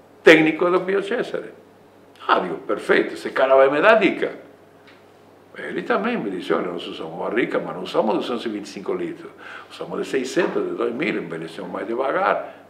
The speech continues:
vinhos maravilhosos." E aí eu vou pra França.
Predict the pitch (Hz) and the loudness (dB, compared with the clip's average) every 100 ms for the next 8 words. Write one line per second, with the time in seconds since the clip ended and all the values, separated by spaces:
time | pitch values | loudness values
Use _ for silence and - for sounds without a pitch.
0 | - 104 95 92 - - 110 135 202 208 | -16 -12 -12 -10 -10 -6 -4 0 4 6
1 | 160 - - - - - - - - - | 6 2 -6 -12 -16 -20 -20 -20 -20 -4
2 | 143 190 233 233 240 220 175 110 - | 4 6 8 8 8 8 8 6 0